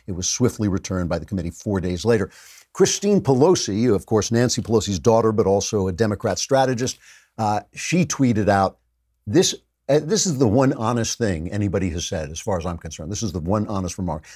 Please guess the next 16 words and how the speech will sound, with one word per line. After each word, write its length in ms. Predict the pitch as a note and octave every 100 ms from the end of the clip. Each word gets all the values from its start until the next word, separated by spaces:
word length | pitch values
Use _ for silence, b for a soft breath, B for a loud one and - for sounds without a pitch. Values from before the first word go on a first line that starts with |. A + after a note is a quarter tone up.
| _
This 120 | - -
Epstein 460 | D3 - D#3+ D3+ -
c-, 140 | C3+
case 380 | - B2+ A2 -
is 180 | G#2+ -
horrific, 640 | F2+ E2+ B2+ D#3+ D#3 - b b -
and 120 | F2+
the 60 | E2+
young 300 | F#2+ A2+ A#2
women 260 | A#2+ A2+
deserve 420 | G#2 F2+ G#2 F#2+
justice. 560 | D#2 G#2+ - - F#2+ - b b b -
It 140 | A2
is 160 | G#2+ -
quite 540 | - - C#3+ E3+ -
likely 600 | A#2+ C3+ C#3+ A2+ F2 E2+